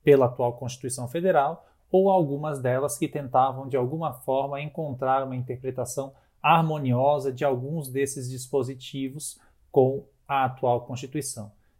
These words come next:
Então, a nova lei acaba por resolver qualquer tipo de dúvida que houvesse acerca da constitucionalidade de determinados delitos,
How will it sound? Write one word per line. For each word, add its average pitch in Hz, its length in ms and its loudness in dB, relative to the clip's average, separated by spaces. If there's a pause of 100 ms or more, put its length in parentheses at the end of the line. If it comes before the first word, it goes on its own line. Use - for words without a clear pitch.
Então, 147 320 2
a 151 80 4
nova 139 280 -2
lei 156 240 2
acaba 139 420 0
por 127 220 -4
resolver 123 500 -2
qualquer 135 720 -2
tipo 131 280 -10
de 120 120 -6
dúvida 123 420 -8
que - 160 -6
houvesse 131 540 0
acerca 123 400 -4
da 123 140 -2
constitucionalidade 120 880 -4
de 113 60 -12
determinados 113 600 -8
delitos, 123 520 -6